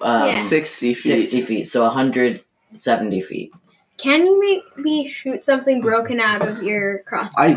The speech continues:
Speaker 3: could use something. Like, I could
Speaker 1: It would be
Speaker 3: tie something
Speaker 1: tiny.
Speaker 3: onto my crossbow.
Speaker 1: You, you
Speaker 2: I would
Speaker 1: currently have a s-, and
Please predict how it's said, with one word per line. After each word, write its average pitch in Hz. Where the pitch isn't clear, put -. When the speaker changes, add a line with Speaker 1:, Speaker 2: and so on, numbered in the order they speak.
Speaker 3:
could -
use -
something. -
Like, 147
I 127
could 175
Speaker 1:
It 175
would 160
be 196
Speaker 3:
tie 165
something 135
Speaker 1:
tiny. 151
Speaker 3:
onto 117
my 131
crossbow. -
Speaker 1:
You, 170
you 139
Speaker 2:
I 135
would -
Speaker 1:
currently -
have 147
a 120
s-, -
and 127